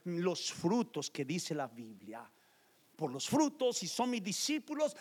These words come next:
no los van a reconocer". Es importante el conocimiento de la Biblia, es importante cómo tú te muestras ante otros. Lo más importante es lo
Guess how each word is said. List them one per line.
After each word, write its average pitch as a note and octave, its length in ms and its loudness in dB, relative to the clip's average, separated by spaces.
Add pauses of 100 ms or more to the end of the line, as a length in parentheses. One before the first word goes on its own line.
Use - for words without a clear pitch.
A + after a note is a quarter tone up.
no G3 160 4
los A#3+ 100 6
van A#3 160 6
a A#3+ 60 4
reconocer". A3+ 960 0
Es - 200 -6
importante F#3 580 0
el G3 80 0
conocimiento D#3 680 2
de D#3+ 140 -2
la F3 80 0
Biblia, F3 420 -4 (140)
es E3 160 0
importante A#3 1300 2 (1040)
cómo F3 320 2
tú A3 400 2 (2250)
te - 180 -4
muestras G3 600 4
ante F#3 280 2
otros. G#3 480 2 (540)
Lo G#2+ 120 -10
más C#3+ 340 2
importante E3+ 920 -2
es - 340 -10 (220)
lo C#3 180 -2